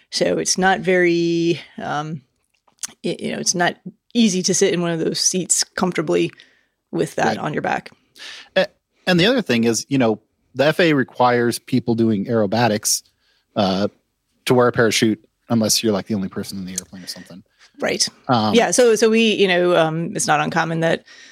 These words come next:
Speaker 1: at the drop zone where I work, um, local pilots who do, who are involved in aerobatic flying will bring their,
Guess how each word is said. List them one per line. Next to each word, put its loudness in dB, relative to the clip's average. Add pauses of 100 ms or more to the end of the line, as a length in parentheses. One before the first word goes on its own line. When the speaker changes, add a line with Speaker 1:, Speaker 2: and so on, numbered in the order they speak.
(260)
Speaker 1:
at 0
the -2
drop 0
zone -2
where 0
I 2
work, 0
um, -2 (600)
local 0
pilots 0
who -2
do, 2
who 0
are 0
involved 0
in -2
aerobatic 0
flying 2
will -2
bring 0
their, 0